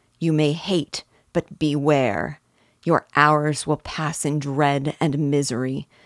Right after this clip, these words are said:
and soon the bolt will fall which must ravish you from your happiness forever.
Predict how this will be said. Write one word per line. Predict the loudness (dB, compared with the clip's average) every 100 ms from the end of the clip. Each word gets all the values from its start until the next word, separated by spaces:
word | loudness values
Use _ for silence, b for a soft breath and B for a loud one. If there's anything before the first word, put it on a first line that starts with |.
| b b
and | -2 -2
soon | 0 2 4 2
the |
bolt | 0 2 2 2 0
will | 0
fall | 0 0 2 4
which | 2 -2 -4
must | -6 -4
ravish | 0 2 2 -2 -2
you | -4
from | -2 -2
your | -2
happiness | -2 -2 -2 -2 -4 -4 -4
forever. | -2 0 0 -2 -6 -8